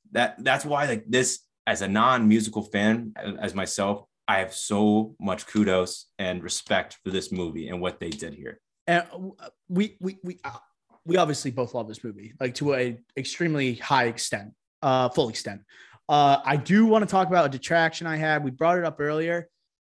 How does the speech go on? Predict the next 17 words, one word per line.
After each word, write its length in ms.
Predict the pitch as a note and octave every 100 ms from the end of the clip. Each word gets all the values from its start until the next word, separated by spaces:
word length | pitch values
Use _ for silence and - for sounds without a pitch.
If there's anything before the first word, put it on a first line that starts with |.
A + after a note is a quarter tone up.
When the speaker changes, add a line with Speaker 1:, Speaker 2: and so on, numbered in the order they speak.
| -
Speaker 2:
I 100 | D3
thought 680 | - - G#3+ A#3+ G#3 D#3+ - _
this 240 | D#3+ F3+ E3+
movie, 240 | D#3 E3
the 100 | D#3+
pacing 420 | - E3 G3 A#3+
was 140 | G3+ C3
great. 320 | C#3+ C3 F#2+ _ _ -
It 80 | D3
was 140 | D3+
going 340 | E3 D3+ B2 B2
one 300 | F3+ F#3+ F#3+
after, 300 | F3 E3 -
one 220 | C#3+ F#3 F#3+
musical 240 | F3+ F#3
number, 560 | E3+ E3+ E3+ E3 D#3+ C#3
right, 280 | C3+ C#3 D3